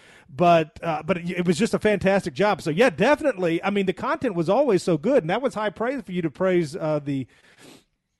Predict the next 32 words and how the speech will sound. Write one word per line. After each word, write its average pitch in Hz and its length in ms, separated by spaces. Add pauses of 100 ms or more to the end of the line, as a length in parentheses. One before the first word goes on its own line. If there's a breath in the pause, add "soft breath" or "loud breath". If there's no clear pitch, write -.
(380)
journalistic, 185 580
uh, 160 200
ability 170 640
of 135 560 (960)
Eric 180 200
Stryker, 170 360
because 151 320
what 175 80
you 190 100
said 208 180
about 175 240
him 196 200
is 139 80
certainly 165 260
what 156 140
we 165 80
say 180 200
about 160 280
you, 175 360
uh, 131 160 (160)
f-, 139 160
what 151 200
you're 151 80
doing 160 200
with 139 140
American 151 340
Free 151 160
Press 160 360
and 131 100
everywhere 151 300
you, 139 280 (380 soft breath)
uh, 131 180